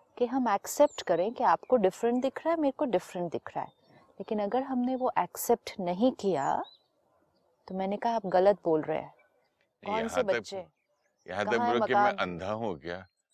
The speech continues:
Speaker 2: Can't I see that? मैं जब बोल रहा हूँ तो आपको इतना विश्वास नहीं है मेरे ऊपर।
Speaker 1: यस।
Speaker 2: मतलब मैं इतने, मैं इतनी उम्र में बड़ा हूँ, दुनिया देखी है, क्या
Speaker 1: right।
Speaker 2: कहाँ, कहाँ चला
Speaker 1: कहाँ,
Speaker 2: जाता
Speaker 1: कहाँ
Speaker 2: है?
Speaker 1: चला जाता है, even in this scene। तो अब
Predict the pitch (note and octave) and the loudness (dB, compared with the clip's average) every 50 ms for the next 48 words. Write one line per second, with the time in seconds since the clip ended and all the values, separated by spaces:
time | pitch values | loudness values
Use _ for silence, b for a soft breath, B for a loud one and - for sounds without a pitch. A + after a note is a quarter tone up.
0 | _ - - E2+ F2+ F2 G#2 G2+ F#2+ - - - G#2 G2 G#2+ G2+ G2+ G#2+ A2 G#2 | _ -6 -4 -4 -4 0 0 0 0 -2 -8 -8 -6 -6 -4 -2 -2 -4 -4 -4
1 | - _ _ _ _ _ _ _ _ _ _ _ _ - F2+ F#2+ F#2+ G#3+ F2 D2 | -10 _ _ _ _ _ _ _ _ _ _ _ _ -10 -8 -2 -2 -2 -2 -2
2 | C#2 E2+ E2+ F2 F2 G2+ G#2 G#2+ G#2+ A2 A2+ G2+ F2+ F#2+ F2+ G#2 G#2 F2+ - _ | -2 -2 -2 0 0 0 0 0 0 -2 0 0 0 0 0 -2 -4 -4 -4 _
3 | - G2+ G#2 F#2 D2+ C2+ - - C#2+ C#2+ D2 D2+ - - F#2 F2+ G#2 G#2+ G#2 G#2 | -4 -4 -4 -4 -4 -10 -8 -4 -2 -2 -2 -2 -6 -10 -8 -6 -6 -4 -2 -2
4 | G#2 G2+ G2+ F#2 F2 G2 G2+ G2 - - D#3+ E3 D3+ C3 - - _ _ _ - | -2 -2 -2 -6 -6 -10 -10 -10 -10 -12 -14 -14 -14 -16 -20 -20 _ _ _ -16
5 | - - G2 G#2+ G#2 G2 F#2+ G2 G2 F#2+ F#2 E2+ D2 - - D#2 D2+ F2 F2 F2+ | -12 -2 0 0 0 0 0 0 2 2 0 0 -4 -10 -10 -8 -6 -6 -4 -2
6 | F#2 F#2+ F2+ F2+ - _ G2+ G2+ G#2 F#2+ F2+ F2+ F#2+ F#2+ F#2+ F#2+ F2 D2+ C2 D#2 | -2 -2 -2 -2 -4 _ -8 -6 -4 -4 0 0 0 0 0 -4 -6 -2 0 0
7 | D2+ D#2 E2 F2 F#2+ F#2 D2+ C#2 D2 D#2 F2+ F2+ F2 F2 D#2+ D#2+ D2 _ - F2 | 2 4 2 2 0 -2 -4 -6 -6 -4 -2 -2 -2 -2 -2 -2 -4 _ -8 -10
8 | E2+ E2 - F#2 E2 F2+ E2 - - - G2 A2 G#2+ - - - A3 G#3 G#3+ G#3 | -10 -8 -4 -2 -2 -2 -2 -2 -4 -4 -4 -4 -6 -6 -6 -6 -4 -4 0 0
9 | G#3 G3+ G3+ G#3+ E3+ - F#3+ F#3+ F3+ C#3+ - F3 D3+ D#3 D#3 - E3+ D#3+ - - | 0 0 0 -2 -2 -2 0 0 0 0 0 -2 -2 -2 0 0 0 0 2 2
10 | C4 - - G#3+ A3+ G#3+ B3+ C4 C4+ C#4 C4+ B3+ F#3+ G#3 A3 - - - - G3+ | 0 2 2 0 2 2 2 2 2 2 0 0 4 2 2 2 2 -2 -2 -2
11 | D#3 B2+ - - _ _ _ _ _ _ b b b b b b b b - - | -2 -2 -4 -12 _ _ _ _ _ _ b b b b b b b b -10 -10
12 | - _ _ - - G#3+ B3+ C#4+ - - | -10 _ _ 0 2 4 4 4 0 -6